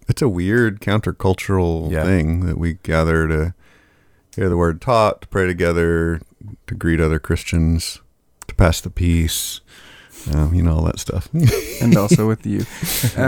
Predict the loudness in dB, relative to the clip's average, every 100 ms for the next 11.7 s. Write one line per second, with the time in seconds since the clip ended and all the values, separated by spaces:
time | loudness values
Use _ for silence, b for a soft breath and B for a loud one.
0 | 4 4 4 4 4 0 0 -2 -2 -2
1 | 0 2 4 2 0 -18 -20 -20 -20 _
2 | -20 _ _ _ _ 0 0 4 6 6
3 | 6 4 0 2 0 2 2 2 2 2
4 | 2 0 0 2 2 4 2 0 b b
5 | b _ -10 0 2 4 2 2 4 2
6 | 2 -2 -2 -2 0 0 2 0 2 0
7 | 0 -2 0 2 2 2 4 4 2 0
8 | -2 -2 -2 -2 2 4 6 6 4 0
9 | 0 0 0 -4 -8 2 4 4 4 2
10 | -2 -6 2 4 4 2 0 0 0 0
11 | -2 0 0 0 0 0 0